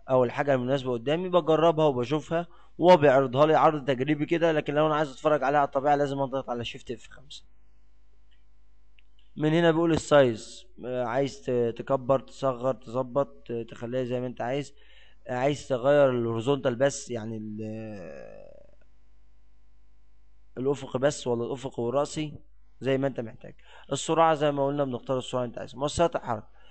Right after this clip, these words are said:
انا دلوقتي لو انا عايز اعمل تحريك فبختار اي شكل من الاشكال دي وبعد كده بعدل فيه. هنا درو كاستوم باث، لو اخترت الدرو كاستوم باث ده بيديني حريه بقى ان انا، آه، يعني اعمل مسار لولبي، يعني اعمل مسار،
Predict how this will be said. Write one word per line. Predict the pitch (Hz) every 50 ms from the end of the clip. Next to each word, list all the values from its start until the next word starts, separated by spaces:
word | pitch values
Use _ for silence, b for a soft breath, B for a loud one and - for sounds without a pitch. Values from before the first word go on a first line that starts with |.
| b b b -
انا | 175
دلوقتي | 185 185 190 185 175
لو | 175 170
انا | 175 185
عايز | 160 175 180 160
اعمل | 175 165 165 160 131
تحريك | - 123 - - 120 113 107 98 - - - b b b b b b b -
فبختار | - 135 135 131 139 131 131 - - 170 180 202 208 170 - -
اي | 170 180 180 170
شكل | - 190 185 - 170
من | 151
الاشكال | 143 151 143 - 180 170 160
دي | 165 185 185
وبعد | 170 156 185 190 185
كده | 185 190 185 190
بعدل | 185 185 175 160 180 165
فيه. | - - 170 165 151 143 - - - - - - - - - - - - - - - - - - - - - -
هنا | 151 165 170 165
درو | 139 135 143 165 180 180
كاستوم | 180 - 180 175 - 180 165 151
باث، | 143 143 131 123 - - - - - - - - - - - - - - - - - - - - - - - - - - - - - - b b b b b b b b 123
لو | 120 120 120
اخترت | 120 - 165 175 175
الدرو | 185 175 160 143 123 131 151 170
كاستوم | - 165 160 - 165 147
باث | 147 160 156
ده | 127 156
بيديني | 151 147 143 135 151 165 147
حريه | 127 131 127 143 160 151
بقى | 131 147 151
ان | 156 151 151
انا، | 156 151 - -
آه، | -
يعني | 131 123 120 123 123 120 120 127 127
اعمل | - 151 156 165 160 147
مسار | 139 131 123 - - 151 147 156 165 170 165 151 143 - -
لولبي، | 131 123 123 123 135 139 120 107 107
يعني | 107 110 117 123
اعمل | 131 139 143 139 127
مسار، | 117 117 - - 135 143 160 160 151 151 143